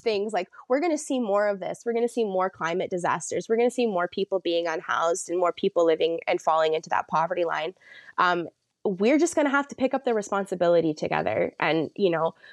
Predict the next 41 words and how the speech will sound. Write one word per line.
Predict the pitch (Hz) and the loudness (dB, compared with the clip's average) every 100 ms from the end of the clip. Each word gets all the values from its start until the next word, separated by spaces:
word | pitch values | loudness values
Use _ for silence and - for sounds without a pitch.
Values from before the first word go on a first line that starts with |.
| _ - | _ -2
arm | 202 226 | 0 2
in | 214 185 | 2 2
arm | 180 180 | 2 0
say, | - 160 | -2 0
"No, | 240 180 | 0 0
you | 208 | 0
know | 254 | 0
what? | 190 - _ _ _ - | -2 -4 _ _ _ -2
This | 254 311 | 0 2
isn't | 254 202 | 2 0
acceptable." | 170 - - - - - 247 _ _ - | -2 -4 -6 -8 -8 -8 -8 _ _ 2
N-, | 233 247 262 | 4 6 6
none | 277 311 | 4 4
of | 262 | 2
us | 247 - | 0 -2
have | 202 196 | -6 -4
to | 175 | -4
live | 165 160 | -2 -2
like | 170 160 - | -2 -6 -2
this. | 160 170 - | -2 -2 -4
None | 233 214 | 0 2
of | 226 | 4
us | 208 - | 2 2
have | 180 190 | -2 -2
to, | - 175 170 _ _ _ _ - | 0 0 -2 _ _ _ _ -4
have | 208 202 - | 2 2 0
to | 214 202 _ _ _ - | -6 -6 _ _ _ -6
adhere | 185 185 175 | 0 2 2
to | 185 | 0
these | 175 170 170 190 - | -2 -2 -4 -6 -2
ideas | 170 165 180 165 175 | 0 2 2 4 4
that | 170 165 | 0 0
society's | - - 156 156 165 - | -2 0 2 2 0 -2
telling | - 78 160 | -2 0 0
us | 170 - | -2 -2
that | - | -2
we | 175 160 | 2 2
need | 156 156 | 4 2
to | 156 | 2
live | 151 151 175 | 2 2 2
by. | 175 190 247 | 2 2 0